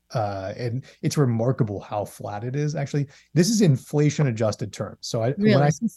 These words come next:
Speaker 1: flat and stagnant, I think people think that literally teachers haven't gotten raises. That's not true. They're still getting raises. It's keeping up with inflation. It's just not rising above inflation. Um, and,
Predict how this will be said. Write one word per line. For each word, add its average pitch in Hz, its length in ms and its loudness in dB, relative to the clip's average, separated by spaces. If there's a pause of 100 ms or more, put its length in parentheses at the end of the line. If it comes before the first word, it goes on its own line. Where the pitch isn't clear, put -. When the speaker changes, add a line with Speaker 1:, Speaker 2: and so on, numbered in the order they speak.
Speaker 1:
flat 156 240 4
and 127 100 -2
stagnant, 123 460 0
I 107 60 -2
think 143 180 2
people 139 240 2
think 117 300 -2
that 110 180 -4 (320)
literally 131 480 4
teachers 120 360 -2
haven't 107 220 -2
gotten 101 260 -4
raises. 147 440 -2 (220)
That's 233 140 0
not 208 180 2
true. 101 360 -4
They're 143 160 4
still 202 220 2
getting 185 260 2
raises. 120 580 0
It's - 140 -10
keeping 196 320 0
up 143 140 0
with 131 100 -2
inflation. 113 800 0
It's 117 100 -8
just 185 140 -2
not 143 160 2
rising 117 320 0
above 107 480 0
inflation. 127 680 -8 (460)
Um, 110 520 2 (520)
and, 160 580 4